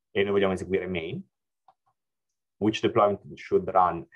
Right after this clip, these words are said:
head, event source time driven, quindi periodicamente, il mio trigger è il tempo, ogni giorno alla mattina magari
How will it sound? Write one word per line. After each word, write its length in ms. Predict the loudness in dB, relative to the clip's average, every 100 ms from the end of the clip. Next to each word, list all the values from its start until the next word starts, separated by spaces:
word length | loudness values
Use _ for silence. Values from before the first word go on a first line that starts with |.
| -2
head, 500 | 0 -2 -6 -10 _ _ _
event 360 | -2 0 0 -2
source 720 | -8 0 4 4 0 -8 -6 2
time 240 | 2 2
driven, 420 | -2 -4 -6 -10 _
quindi 220 | -8 -4
periodicamente, 960 | 2 4 2 0 -2 -2 -6 -6 -8 -8 _ _ _
il 160 | -6 -4
mio 140 | -4
trigger 200 | -4 -6 _ _ _ _ -6 -2
è 60 |
il 140 | -2 -2
tempo, 560 | -4 -4 -8 -8 -8 _ _ _ 4
ogni 280 | 4 4
giorno 600 | 2 4 4 4 0 -2 _ _ _ _ _ _ _ _ _ _ _
alla 200 | 0 2
mattina 440 | 2 0 -4 -6 -4
magari 460 | 0 2 2 2